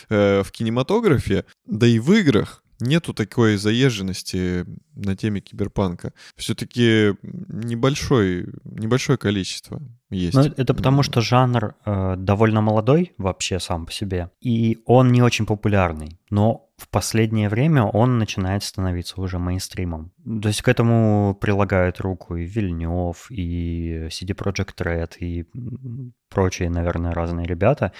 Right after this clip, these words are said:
Speaker 2: Они этот жанр вс-, делают всё популярнее и популярнее. Это, конечно, с одной стороны, хорошо, потому что, м, мы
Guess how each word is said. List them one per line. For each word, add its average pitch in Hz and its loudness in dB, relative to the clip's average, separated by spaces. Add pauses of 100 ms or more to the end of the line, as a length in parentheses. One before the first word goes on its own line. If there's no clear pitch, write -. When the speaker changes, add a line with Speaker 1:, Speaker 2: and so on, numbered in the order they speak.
Speaker 2:
Они 101 2
этот 113 0
жанр 120 2
вс-, - -8
делают 101 2
всё - 0
популярнее 90 -2
и 104 -4
популярнее. 95 -2 (200)
Это, 113 2
конечно, 120 4
с - -2
одной 110 2
стороны, 107 0
хорошо, 147 2 (160)
потому 95 2
что, 95 0 (200)
м, 95 -2
мы 110 4